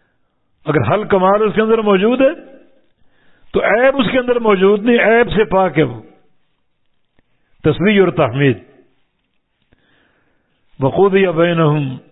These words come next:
بالحق، اور ان کے درمیان فیصلہ کر دیا جائے گا حق کے ساتھ۔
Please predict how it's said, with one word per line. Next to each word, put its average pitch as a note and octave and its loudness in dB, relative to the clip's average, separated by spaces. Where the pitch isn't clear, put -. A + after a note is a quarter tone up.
بالحق، C3 -2
اور D#3 2
ان E3 -2
کے E3 0
درمیان D#3 0
فیصلہ E3 0
کر E3 -2
دیا D#3+ 2
جائے D3+ 0
گا G#3 2
حق - -4
کے B2 -6
ساتھ۔ - -12